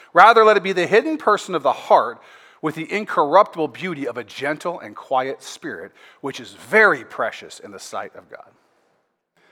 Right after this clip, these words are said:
The first thing I wanna mention here is that the word incorruptible also kinda means, it means imperishable. It does not fade away.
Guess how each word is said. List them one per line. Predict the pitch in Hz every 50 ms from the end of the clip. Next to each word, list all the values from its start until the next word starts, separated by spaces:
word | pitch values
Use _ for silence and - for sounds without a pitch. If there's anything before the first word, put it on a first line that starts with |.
| _ _ _ _ _ _ _ _ _ _ _ _ _ _ _ _
The | - 147
first | - 208 220 214
thing | - 202 185 175 -
I | - 147 151
wanna | 147 143 143 135 135 135 - _ _ _ _ 113 104 - 120 _ _ - -
mention | 127 151 147 - - -
here | 123 110 101
is | 117 107
that | 131 123
the | - 131
word | 147 156 156
incorruptible | 151 143 131 - 147 135 135 127 - 131 113 120 117 113 110 - _ _ _ _
also | - 131 139 - - 143 123
kinda | 113 - - 143 139 123
means, | 131 127 123 - -
it | 139 131 123
means | 135 123 113
imperishable. | 117 107 - - - - 143 123 107 - - - - - - _ _ _ _
It | _
does | - - 127 -
not | - 135 139 151 175 196 196 - - - _ _ _ _ _ _
fade | _ - - - - 143 165 156 156 143 143 135 - _ _ _ _ _ -
away. | 131 147 143 139 135 110 87 -